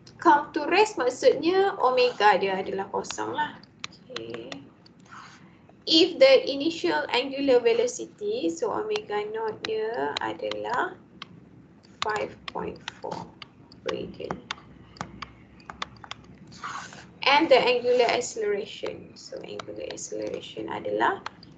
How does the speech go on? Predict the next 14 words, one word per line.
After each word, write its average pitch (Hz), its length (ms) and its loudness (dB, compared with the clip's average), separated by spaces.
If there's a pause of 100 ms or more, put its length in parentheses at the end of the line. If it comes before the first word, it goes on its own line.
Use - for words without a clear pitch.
(160)
negative 208 400 -4 (160)
two 208 80 -6 (160)
point 196 240 -2
one 196 240 -6
zero 202 640 -6 (240)
radian. - 560 -8 (1600)
It's - 320 -16
negative - 560 -16
two. 69 160 -14 (1800)
Okey, 494 320 4
so - 80 10
kita 269 320 4
nak - 80 4
cari 247 320 2